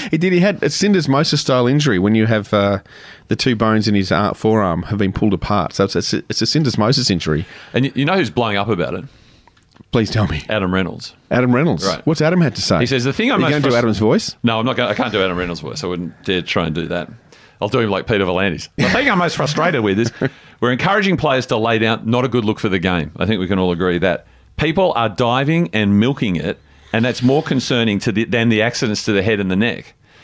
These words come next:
Speaker 2: Now, that's a rugby league player's talking, isn't it?
Speaker 1: Well, it
Speaker 2: I'm,
Speaker 1: is.
Speaker 2: I'm much more concerned about the attitude and the theatre of the player rather than whether they get hurt.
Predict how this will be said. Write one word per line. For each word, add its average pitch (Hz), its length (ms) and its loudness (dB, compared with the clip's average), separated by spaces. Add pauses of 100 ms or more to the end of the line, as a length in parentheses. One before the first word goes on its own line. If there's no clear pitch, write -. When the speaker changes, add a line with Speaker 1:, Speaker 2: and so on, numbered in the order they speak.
(240)
Speaker 2:
Now, 190 80 -2
that's 247 160 0
a 214 40 2
rugby 135 240 2
league 110 180 0
player's 104 460 0
talking, 107 360 0
isn't 101 200 0
it? - 200 -6 (480)
Speaker 1:
Well, 180 120 2
it 156 160 2
Speaker 2:
I'm, 135 60 0
Speaker 1:
is. - 60 -6
Speaker 2:
I'm 143 120 0
much 180 180 -2
more 175 100 2
concerned 120 420 0
about 104 340 0
the 101 220 0
attitude 110 800 0
and 101 160 2
the 92 60 0
theatre 143 380 0
of 95 80 0
the 95 80 0
player 92 340 0
rather 98 240 0
than 90 80 -4
whether 90 220 0
they 82 120 -4
get 78 180 -8
hurt. 90 320 0